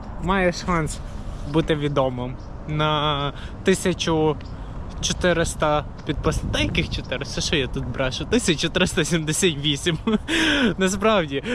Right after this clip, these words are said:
Коротше, хто вгадає, попадає автоматом в наступне відео.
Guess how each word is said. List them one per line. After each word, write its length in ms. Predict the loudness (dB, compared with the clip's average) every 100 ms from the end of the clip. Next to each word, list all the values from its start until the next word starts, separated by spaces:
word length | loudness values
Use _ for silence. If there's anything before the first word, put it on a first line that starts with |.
| -2
Коротше, 280 | 2 2 2
хто 180 | 2 4
вгадає, 580 | 4 2 2 2 2 2
попадає 880 | 0 -2 2 4 4 4 4 2 2
автоматом 720 | -2 0 2 4 4 2 0
в 40 | 0
наступне 460 | -2 -2 0 2
відео. 400 | 2 2 2 0